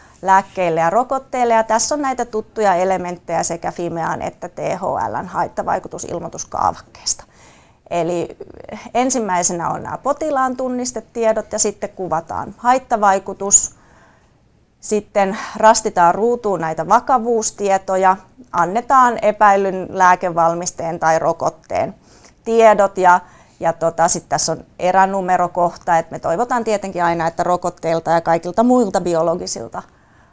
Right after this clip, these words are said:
valmisteilta niin aina toi eränumero muistettaisiin ilmoittaa. Ja tota,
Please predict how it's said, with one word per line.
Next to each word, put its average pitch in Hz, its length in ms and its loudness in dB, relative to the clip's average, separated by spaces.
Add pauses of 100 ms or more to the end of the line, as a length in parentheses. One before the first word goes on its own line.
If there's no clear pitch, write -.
(160)
valmisteilta 165 680 -2
niin 156 120 -8
aina 170 160 -6
toi 175 240 -6
eränumero 165 640 -4
muistettaisiin - 800 -8
ilmoittaa. - 440 -10 (760)
Ja 180 160 -6
tota, 175 400 -4